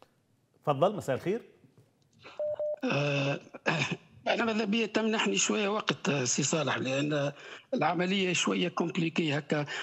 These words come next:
Speaker 2: مع-، معقدة. أنا نقول هالمرة ممكن ثم، ثم حرب ما بين الاتحاد الأوروبي يشارك فيها الاتحاد الأوروبي وإسرائيل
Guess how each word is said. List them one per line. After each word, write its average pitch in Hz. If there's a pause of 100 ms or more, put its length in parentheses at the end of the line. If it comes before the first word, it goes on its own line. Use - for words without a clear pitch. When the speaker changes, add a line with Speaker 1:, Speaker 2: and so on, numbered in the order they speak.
(180)
Speaker 2:
مع-، 156
معقدة. 190 (380)
أنا 208
نقول 220
هالمرة 208
ممكن 208
ثم، 190 (280)
ثم 196
حرب 196
ما 175
بين 175
الاتحاد 185
الأوروبي 185
يشارك 180
فيها 190
الاتحاد 180
الأوروبي 185
وإسرائيل 185